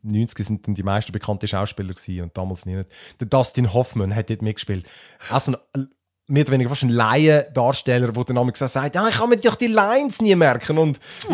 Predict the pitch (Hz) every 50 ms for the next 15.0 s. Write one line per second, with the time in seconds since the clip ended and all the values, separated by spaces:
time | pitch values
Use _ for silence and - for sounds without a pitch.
0 | 240 208 220 240 269 302 330 - 165 - 220 233 247 233 156 - - _ _ -
1 | - 226 254 269 269 254 269 262 - - - - - 262 262 269 269 269 262 220
2 | - - _ _ _ - 185 180 180 180 185 214 196 233 214 - - 208 202 190
3 | 190 - - _ _ - - 160 156 - 156 151 151 156 156 147 - - 147 139
4 | 160 - - - 151 147 156 156 160 - 160 131 135 123 123 131 123 - 127 -
5 | - 92 90 92 90 - - - - - 113 131 - - 135 139 127 - 131 120
6 | 120 123 - - - - - - 131 127 117 101 - - - 104 - 147 135 123
7 | 120 - - 123 117 117 131 156 151 - 139 131 131 131 127 120 - - - 131
8 | 135 139 101 101 123 123 127 123 131 113 110 117 117 123 120 113 110 127 135 -
9 | 147 151 180 165 - 220 262 220 - 240 277 285 226 214 208 - - - 294 311
10 | 311 - - - 226 226 233 254 240 - 240 220 220 - - - - - - -
11 | - - _ _ _ _ _ _ _ _ - - - - - - - - - 214
12 | 208 190 151 139 127 131 123 131 139 127 123 143 143 156 180 185 180 165 147 160
13 | 151 151 156 151 151 156 156 156 151 139 143 143 151 165 160 151 151 143 - 143
14 | 139 139 127 135 - 127 127 131 117 104 127 120 120 123 - - 127 120 - 107